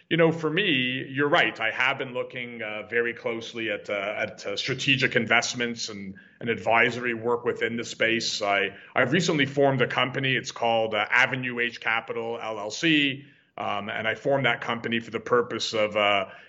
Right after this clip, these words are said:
uh, investment and, and advisory, uh, work within the gaming space. So, look, I've looked at a bunch of companies and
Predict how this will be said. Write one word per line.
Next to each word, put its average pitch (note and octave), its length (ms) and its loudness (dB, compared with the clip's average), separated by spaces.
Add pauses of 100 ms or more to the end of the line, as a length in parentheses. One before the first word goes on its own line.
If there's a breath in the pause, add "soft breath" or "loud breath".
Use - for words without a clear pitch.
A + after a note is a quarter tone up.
(120)
uh, A2 280 2
investment B2+ 760 0
and, G#2+ 200 -8
and A2+ 200 -6
advisory, A#2 960 -2
uh, G#2+ 300 0
work A#2 380 2
within A2 360 -2
the G#2 80 0
gaming G#2 340 0
space. G2+ 440 2
So, F#2+ 380 0 (220 loud breath)
look, C3+ 220 8
I've G#2+ 160 2
looked B2 160 2
at G#2+ 80 4
a G#2 80 2
bunch A#2 260 0
of A2+ 80 -4
companies B2+ 680 0
and G2 240 -8